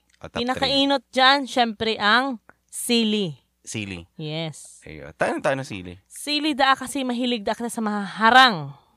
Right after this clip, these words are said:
Speaker 1: Ayo.
Speaker 2: Yes.
Speaker 1: Tu-, tubod ako dyan. Aram, sabi nga ni katong, ano, may istorya dyan. Garo tag-, taga-pili to eh. Taga-ro sa nasabi na, "Si tating niya, mga imang trabaho, patili-tili pa."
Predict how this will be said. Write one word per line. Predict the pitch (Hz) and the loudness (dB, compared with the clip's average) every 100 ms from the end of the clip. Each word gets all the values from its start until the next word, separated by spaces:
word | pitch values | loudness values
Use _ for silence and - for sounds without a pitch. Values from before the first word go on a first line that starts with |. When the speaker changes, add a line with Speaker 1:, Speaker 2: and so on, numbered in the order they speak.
| _ - | _ -12
Speaker 1:
Ayo. | - 110 98 90 | -2 0 0 -4
Speaker 2:
Yes. | 170 147 143 - | -10 -12 -14 -6
Speaker 1:
Tu-, | 170 - - | -6 -6 -4
tubod | 175 165 | -2 -2
ako | 135 139 | -2 -4
dyan. | 117 92 87 98 | -2 -2 -4 -8
Aram, | - 127 143 92 | -8 -4 -4 -6
sabi | - 139 139 | -2 0 0
nga | 131 | -2
ni | 117 | -4
katong, | 123 120 110 | -6 -6 -6
ano, | 101 87 90 - _ _ _ _ _ | -6 -6 -10 -14 _ _ _ _ _
may | 120 | -10
istorya | 127 135 123 | -4 -2 -2
dyan. | 107 98 92 101 123 | -2 -2 -2 -6 -16
Garo | 104 143 | -4 -2
tag-, | 175 185 | -2 -6
taga-pili | 156 156 147 143 127 110 | -8 -4 -4 -4 -8 -8
to | 113 117 | -6 -6
eh. | 98 87 _ _ _ - _ | -6 -12 _ _ _ -20 _
Taga-ro | 135 135 135 | -2 2 2
sa | 127 135 | 2 -2
nasabi | 123 123 110 104 | -2 -2 -4 -4
na, | 110 123 120 - | -8 -10 -12 -14
"Si | - 226 | -10 -6
tating | - 226 - 226 | 0 0 2 -2
niya, | 202 247 | -2 -2
mga | 262 247 | 0 -2
imang | 214 208 - _ | -2 -6 -8 _
trabaho, | - 208 180 180 | -2 2 4 2
patili-tili | - 233 208 202 - 190 180 | 2 -2 0 -2 -2 -2 -2
pa." | - 156 | -2 -4